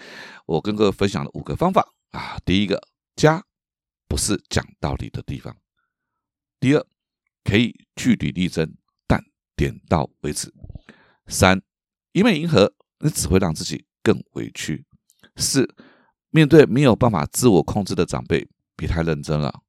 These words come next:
啊。最后一个就是长辈生气时，幽默笑脸回应。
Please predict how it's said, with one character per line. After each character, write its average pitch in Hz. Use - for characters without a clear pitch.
啊。 73
最 85
后 87
一 85
个 82
就 78
是 80
长 73
辈 135
生 120
气 117
时， 82
幽 139
默 170
笑 -
脸 67
回 73
应。 90